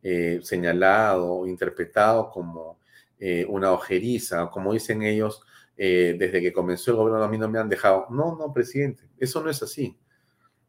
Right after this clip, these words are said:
A usted, eh, se le ha dado todas las prerrogativas que necesitaba y que tenía como presidente de la República. Usted ha tenido, eh, eh, un Congreso que,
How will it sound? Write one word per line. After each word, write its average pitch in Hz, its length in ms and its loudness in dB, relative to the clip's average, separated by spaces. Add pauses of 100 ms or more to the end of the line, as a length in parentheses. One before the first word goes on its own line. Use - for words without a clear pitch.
(120)
A 107 80 4
usted, 143 460 2 (300)
eh, 92 380 2
se 110 160 -2
le 110 100 0
ha 117 60 4
dado 120 500 2
todas 147 200 6
las 135 140 2
prerrogativas 107 760 0
que 95 140 -12
necesitaba 92 560 -2
y 120 80 0
que 107 100 -4
tenía 101 340 -4
como 110 200 -6
presidente 101 400 -6
de 107 40 -8
la 104 60 -2
República. - 680 -4 (1600)
Usted 131 380 2
ha 131 100 4
tenido, 113 720 0
eh, 90 680 -2 (480)
eh, 95 180 -2
un 117 200 -2
Congreso 107 800 0 (500)
que, 90 640 -2